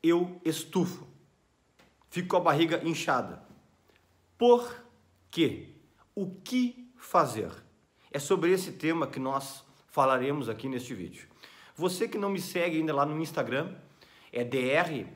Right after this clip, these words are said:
ponto Fernando Lemos, doutor ponto Fernando Lemos. Lá eu publico coisas que eu não publico aqui no YouTube. Fotos de cirurgias, algumas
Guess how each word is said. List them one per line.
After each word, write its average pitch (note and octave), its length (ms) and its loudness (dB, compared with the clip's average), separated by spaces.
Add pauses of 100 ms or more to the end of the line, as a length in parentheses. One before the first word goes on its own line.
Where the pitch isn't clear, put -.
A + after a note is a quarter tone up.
(280)
ponto C#3 320 -2
Fernando C#3 340 -2
Lemos, D#3+ 420 -2
doutor C#3 520 -2
ponto A#2+ 260 -4
Fernando B2+ 320 -4
Lemos. F#3 440 -2 (480)
Lá C#3 80 2
eu D3 80 4
publico D3+ 340 -6
coisas E3 320 0
que - 80 -6
eu E3+ 40 -2
não F3 100 -2
publico E3 320 -2
aqui D#3+ 140 -4
no D#3+ 80 -2
YouTube. E3 420 -4
Fotos C3+ 680 -4
de G#2 220 -10
cirurgias, C#3 880 -2 (240)
algumas A#2+ 600 -4